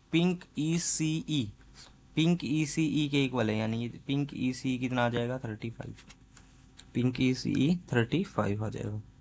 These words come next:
The number of student who like yellow triple E is five less, येलो ट्रिपल ई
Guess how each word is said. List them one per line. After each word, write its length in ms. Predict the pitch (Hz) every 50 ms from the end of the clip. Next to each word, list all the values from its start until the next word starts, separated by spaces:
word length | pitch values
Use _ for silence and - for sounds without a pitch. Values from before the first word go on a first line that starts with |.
| - - - - - - - - - -
The 140 | 139 160 165
number 260 | 175 180 190 190 202
of 140 | 202 202 196
student 440 | - - 165 151 160 175 185 170 151
who 140 | 151 151 160
like 440 | 156 156 156 160 160 143 - - 107 123 117 123
yellow 360 | 139 151 170 175 170 160 139 113 - - - - - - -
triple 440 | - 147 151 160 - - 165 160 160 -
E 120 | 147 160 160 165 - 151 147
is 120 | 147 156 -
five 340 | - - 175 170 180 175 -
less, 300 | 127 110 104 95 - - - - - _ - - - - _ - _ - - -
येलो 380 | 127 123 143 156 170 180 185 185
ट्रिपल 520 | 180 - 151 139 135 - - 139 143 151 - -
ई 160 | 127 110